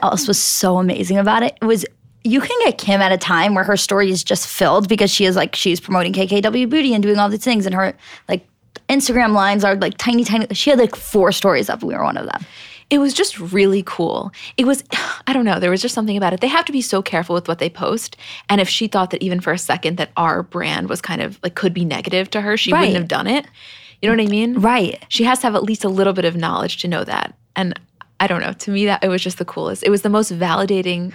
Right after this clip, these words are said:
Speaker 1: Because we technically, obviously, we don't, could have had a podcast that was talking, like, everything was talking shit about the Kardashians, and that one clip was us asking Brad to justify why she, why he likes them.
Speaker 2: Yeah.
Speaker 1: And she would,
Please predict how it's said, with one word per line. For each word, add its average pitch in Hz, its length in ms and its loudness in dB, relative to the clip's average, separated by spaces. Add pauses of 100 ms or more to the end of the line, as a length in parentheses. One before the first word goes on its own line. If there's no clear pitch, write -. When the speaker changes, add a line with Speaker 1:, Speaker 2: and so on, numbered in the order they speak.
(160)
Speaker 1:
Because 339 280 4
we 359 220 4
technically, 196 760 2
obviously, 180 480 2
we 190 80 2
don't, 214 240 4
could 214 140 2
have 202 80 2
had 208 120 4
a 190 40 4
podcast 196 580 0
that - 80 -4
was 202 140 0
talking, 208 320 0
like, 185 200 -2 (120)
everything 240 360 4
was 226 120 2
talking 220 280 0
shit 226 140 2
about 220 80 4
the 214 80 0
Kardashians, 214 500 2
and 196 120 2
that 202 160 4
one 214 320 2
clip 208 260 0
was 208 140 2
us 196 180 2
asking 202 400 2
Brad 196 220 4
to 190 80 -4
justify 202 420 2
why 190 140 4
she, - 260 -6
why 196 180 2
he 190 120 4
likes 220 300 2
them. - 340 -2
Speaker 2:
Yeah. - 220 -6 (180)
Speaker 1:
And 220 120 6
she - 140 4
would, 214 260 2